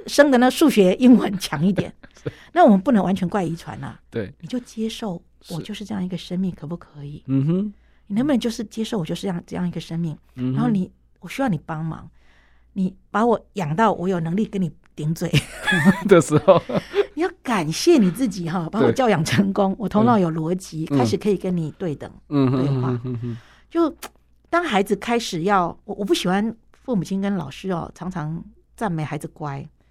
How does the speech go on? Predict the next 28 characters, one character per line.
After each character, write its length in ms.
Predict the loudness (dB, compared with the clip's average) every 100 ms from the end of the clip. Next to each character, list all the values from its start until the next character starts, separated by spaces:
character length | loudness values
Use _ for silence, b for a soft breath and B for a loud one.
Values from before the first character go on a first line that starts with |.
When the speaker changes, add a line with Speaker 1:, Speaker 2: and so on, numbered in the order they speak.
| -6
Speaker 1:
我 80 |
不 100 | 0
喜 140 | 0 0
欢 140 | -2
乖， 180 | -4 -6
Speaker 2:
嗯。 40 | -6
Speaker 1:
我 80 | -8
不 80 | -6
喜 80 |
欢 100 | -4
赞 140 | -4 -6
美 100 | -6
乖， 140 | -8 -2
为 100 | -2
什 100 | -2
么？ 80 | -10 _ b b b b
乖 160 | 2 2
它 160 | 2
只 120 | 0 2
有 40 |
一 60 | 2
个 100 | 2
价 240 | 0 -2
值， 160 | -2 -6
叫 120 | -6
做 120 | -6
服 300 | -8 -10 -12
从。 200 | -12 -16